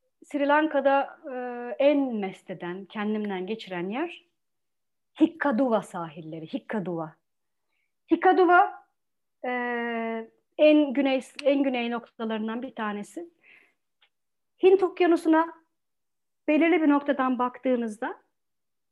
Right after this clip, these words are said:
e, tabii ki göremiyorsunuz bunu ama, e, hissedebiliyorsunuz. Belirli bir noktadan baktığınızda karşılaşacağınız ilk kara noktası Güney Kutbu. Arada hiçbir şey yok.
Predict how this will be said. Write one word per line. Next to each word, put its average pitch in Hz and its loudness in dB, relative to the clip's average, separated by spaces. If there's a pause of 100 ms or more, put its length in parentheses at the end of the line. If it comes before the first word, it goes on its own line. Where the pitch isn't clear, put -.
(560)
e, 226 0
tabii 247 0
ki 226 -6
göremiyorsunuz 185 -2
bunu 247 -4
ama, 311 -4 (120)
e, 220 -8 (800)
hissedebiliyorsunuz. 170 -10 (360)
Belirli 277 0
bir 262 0
noktadan 214 -4
baktığınızda 208 -10 (840)
karşılaşacağınız 285 4 (240)
ilk 311 6
kara 226 0
noktası 180 -14 (500)
Güney 214 -2
Kutbu. - -20 (440)
Arada 269 0
hiçbir - -8
şey 185 -10
yok. 170 -16